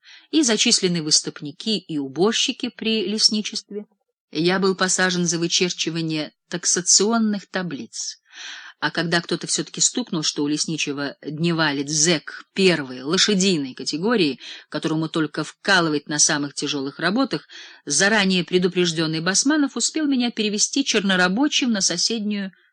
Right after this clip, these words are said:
звероферму. Там я хоть и не кантовался за конторским столом, но выполнял работу не тяжелую, кормил кроликов. А главное, жил не в общем бараке, а на утепленном чердаке одного из домиков фермы,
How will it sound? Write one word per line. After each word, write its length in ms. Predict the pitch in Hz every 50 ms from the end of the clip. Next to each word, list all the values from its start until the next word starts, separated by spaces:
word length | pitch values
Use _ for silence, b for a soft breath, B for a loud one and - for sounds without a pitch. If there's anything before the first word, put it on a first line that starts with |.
| b _ _ -
звероферму. 960 | 143 139 - 160 170 185 175 170 160 - - - 120 117 - 101 107 135 - _ _ _ _ B B B B B B B B _ _ _
Там 200 | 214 220 226 226
я 180 | 226 233 214
хоть 400 | 214 - - 226 220 - - -
и 220 | 208 214 208 202 202
не 280 | 202 196 196 202 214
кантовался 1080 | 202 - - 208 202 185 - - 208 208 220 269 311 311 294 - - - - 143 135 - - _ _ _ _ _
за 180 | - 139 160 170
конторским 640 | - 165 170 165 - - 139 - - - - 147 147
столом, 540 | - - - - 160 151 147 139 131 127 B B B B B _ -
но 120 | 226 294
выполнял 480 | 320 330 - 285 269 247 247 269 277 277
работу 360 | 269 240 214 247 240 - 240
не 120 | 240 240
тяжелую, 680 | - - 220 180 156 156 143 135 135 135 135 139 143 156 -
кормил 340 | - 175 180 190 214 220 202
кроликов. 540 | - 165 147 135 131 131 143 - - - - _ _ _ _ B B B B B B B B
А 80 | 160 175
главное, 340 | 190 202 202 196 196 190
жил 240 | 180 175 190 196 202 190
не 120 | 196 196
в 80 | 180 175
общем 320 | 151 - - - 139 135
бараке, 500 | 127 131 131 127 123 123 - - - 139 b b b b b b _
а 140 | - 147 151
на 100 | 156 160
утепленном 500 | 165 - - 175 - 180 180 175 170 165
чердаке 500 | 170 - 175 160 156 165 160 - - 185
одного 360 | 170 156 151 151 147 160 160
из 280 | - - 156 151 143 143
домиков 420 | 143 160 156 151 147 - - 147 -
фермы, 460 | - - 202 214 208 180 156 139